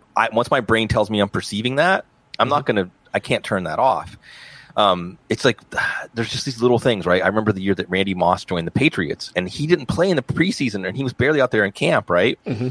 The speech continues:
Speaker 1: And, and they asked Belichick, I don't remember exactly how it went down, but they asked Belichick something about Randy Moss, and it was something like,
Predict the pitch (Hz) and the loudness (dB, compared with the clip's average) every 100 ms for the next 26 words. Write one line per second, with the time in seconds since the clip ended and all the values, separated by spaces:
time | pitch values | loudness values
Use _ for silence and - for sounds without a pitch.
0 | 127 _ _ - 113 101 107 107 104 107 | -8 _ _ 0 2 2 0 0 2 2
1 | 104 127 101 110 127 - 90 - 127 131 | 2 0 0 0 2 2 0 0 -2 0
2 | 120 110 110 110 107 104 98 - 117 107 | 0 2 0 -2 -2 -2 0 0 2 0
3 | 110 113 120 117 104 101 101 95 95 95 | 0 0 0 -2 2 2 2 0 2 0
4 | - - 90 90 87 - 76 | 0 -14 -16 -12 -10 -6 -6